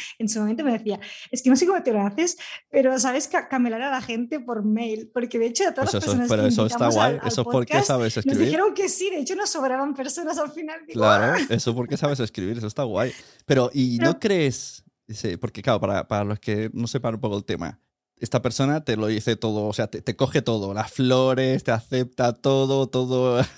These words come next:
Speaker 2: <laughs> todo, la cita va perfecta, pero te envía a otra persona responsable y ya no se sabe nada más.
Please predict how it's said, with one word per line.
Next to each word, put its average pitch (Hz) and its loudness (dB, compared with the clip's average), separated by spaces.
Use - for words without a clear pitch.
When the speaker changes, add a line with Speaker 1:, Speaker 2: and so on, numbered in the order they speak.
Speaker 2:
<laughs> - -14
todo, 160 4
la 135 2
cita 165 4
va 156 4
perfecta, 170 0
pero 135 0
te 131 2
envía 147 2
a 151 4
otra 135 2
persona 151 -4
responsable 160 -2
y 135 -4
ya 131 4
no 151 -2
se - 2
sabe 123 0
nada 104 -2
más. - -8